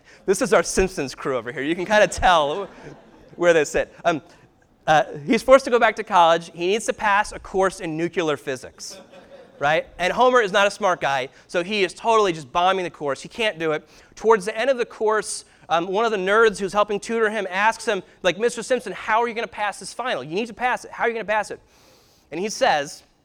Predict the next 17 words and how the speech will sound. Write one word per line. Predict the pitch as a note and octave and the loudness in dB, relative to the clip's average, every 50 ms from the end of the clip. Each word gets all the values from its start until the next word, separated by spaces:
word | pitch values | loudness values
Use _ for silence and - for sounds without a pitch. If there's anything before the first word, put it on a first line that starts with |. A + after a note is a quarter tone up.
| _ _ _ _ _ _ _ _ _ _ _ _ _ _ _ _ _ _ _ _ _ _ _ _ _ _ _ _ _ _ _ _ _ _ _ _ _ | _ _ _ _ _ _ _ _ _ _ _ _ _ _ _ _ _ _ _ _ _ _ _ _ _ _ _ _ _ _ _ _ _ _ _ _ _
"I'm | F3+ E3+ D#3+ | -6 -6 -2
just | - A3+ B3 - | -2 -2 -4 -2
gonna | - A3+ G3+ F3+ | -2 -2 -2 -2
hide | E3+ - F3+ F#3 F#3 F#3 | -4 -6 -2 0 0 0
under | F#3+ F#3 F3 D#3+ D3+ | 0 0 0 0 -2
a | C#3+ | -2
pile | C3+ - - F3 D#3+ D#3 D3 | -2 -2 2 2 4 4 4
of | C3+ A#2+ - | 2 -2 -8
coats | - - D#3+ A#2+ F#2 - - - - - _ _ _ _ - _ - _ - | -10 -8 -8 -8 -8 -10 -14 -14 -16 -16 _ _ _ _ -20 _ -20 _ -8
and | - E3 E3 | -8 -6 -6
hope | - - A3 G#3 F#3+ - | 0 4 4 4 4 2
that | F3+ E3 E3 | 0 -4 0
everything | - F3 F#3 F3 G3+ G3+ G3+ - F#3+ E3+ D#3 | 2 2 2 4 2 0 0 -2 -2 -2 0
works | D3+ C#3+ C3 - - - | 0 -2 -2 -2 -4 -4
out." | B2+ G2+ F2+ F2 - - - - - - - - - - - - - _ - - - - - - - - _ - - _ _ _ _ - - - - - - - C5 - - - - _ _ _ _ _ _ _ _ _ _ | -4 -6 -8 -12 -18 -20 -20 -20 -20 -20 -20 -20 -20 -20 -20 -20 -20 _ -20 -20 -20 -20 -20 -20 -20 -20 _ -20 -20 _ _ _ _ -20 -20 -20 -20 -20 -20 -20 -20 -20 -20 -20 -20 _ _ _ _ _ _ _ _ _ _
Right? | - D3 D#3+ E3+ F#3+ - - - - _ - _ _ _ _ _ _ _ _ _ _ | -2 -2 -2 -2 -4 -6 -14 -20 -20 _ -20 _ _ _ _ _ _ _ _ _ _
I, | - D#3+ | -2 -2